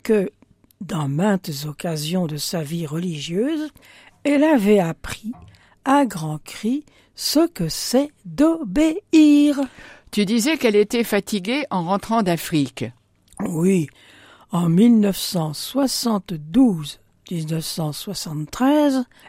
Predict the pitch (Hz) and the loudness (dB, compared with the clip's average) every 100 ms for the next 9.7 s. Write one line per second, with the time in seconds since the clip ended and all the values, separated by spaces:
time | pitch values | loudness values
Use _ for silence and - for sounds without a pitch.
0 | - 254 254 240 214 165 175 349 359 285 | -4 2 4 4 2 -2 2 6 6 4
1 | 214 269 262 - - 294 254 269 - - | 0 0 0 -4 0 2 4 2 0 0
2 | 285 269 220 220 _ _ _ - 165 147 | 0 2 0 0 _ _ _ -8 -4 -4
3 | 147 208 277 - 226 196 151 156 170 156 | -2 0 0 0 0 2 0 0 -2 -2
4 | 156 127 127 208 277 _ _ _ - _ | -4 -8 -10 -8 -8 _ _ _ -20 _
5 | - 254 226 214 160 160 202 _ 185 170 | 0 2 4 2 2 -6 -8 _ -8 -8
6 | - 208 180 160 - 214 294 - - 320 | -6 -4 -2 -4 -4 -2 -2 -4 -6 -4
7 | 311 - 330 311 240 247 247 247 151 156 | -4 -4 -2 -2 2 2 4 2 -2 0
8 | 185 160 135 156 156 151 - 196 170 - | 0 0 0 -2 0 -4 0 0 0 -2
9 | 156 131 160 151 151 180 196 | -4 -2 -2 -2 -2 -2 -4